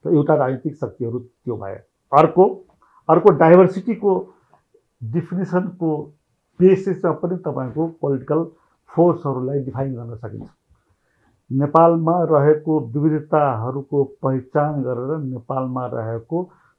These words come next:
शक्ति, राष्ट्रिय शक्तिहरू कति थरीका छन् भनेर पनि परिभाषित गर्न सकिन्छ। जस्तो उदाहरणको लागि तपाईँको भाषिक विविधता, जातीय विविधता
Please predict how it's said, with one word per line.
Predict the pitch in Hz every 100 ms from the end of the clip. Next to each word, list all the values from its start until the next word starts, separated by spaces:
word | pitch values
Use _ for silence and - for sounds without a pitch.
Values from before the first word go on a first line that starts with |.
| _ _
शक्ति, | 190 - 160 110 - _ _
राष्ट्रिय | 135 143 - 196
शक्तिहरू | - 147 - - 143 131 135
कति | 165 180
थरीका | 175 143 139
छन् | 127 - 127 - _ _ -
भनेर | 120 123 123
पनि | 123 180
परिभाषित | 277 139 123 120 120
गर्न | 110 110
सकिन्छ। | - - 101 - _ _ _ _ _ _ -
जस्तो | 147 151
उदाहरणको | 151 147 131 131
लागि | 131 117 123 208 _ _ _ _ _ -
तपाईँको | 123 120 117
भाषिक | - 131 - 151
विविधता, | 127 135 123 - 131 - _ _ _ _ _ _ _ -
जातीय | - 107 127 131 160
विविधता | 151 139 131 123 - 139 151